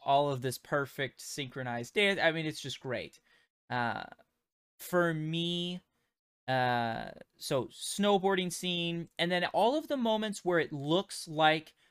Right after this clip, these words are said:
the video game or the cartoon. Now, the cartoon's more anime, so, uh, not a lot of it looks like that, but especially like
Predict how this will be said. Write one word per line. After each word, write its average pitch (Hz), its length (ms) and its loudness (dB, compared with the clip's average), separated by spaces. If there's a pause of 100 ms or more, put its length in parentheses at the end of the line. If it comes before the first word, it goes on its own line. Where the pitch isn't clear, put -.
(140)
the 139 140 -4
video 147 440 0
game 143 480 -6
or 135 160 -6
the 123 120 -8
cartoon. 123 600 -6
Now, 131 160 0
the 131 80 -2
cartoon's 170 500 -4
more 143 260 -2
anime, 139 520 -2 (300)
so, 123 480 0
uh, - 60 -14 (220)
not 135 220 0
a 131 60 4
lot 123 180 4
of 117 100 -2
it 110 100 -8
looks 120 240 -8
like 113 200 -6
that, 123 360 4
but 123 200 0 (300)
especially 175 800 0
like 156 480 0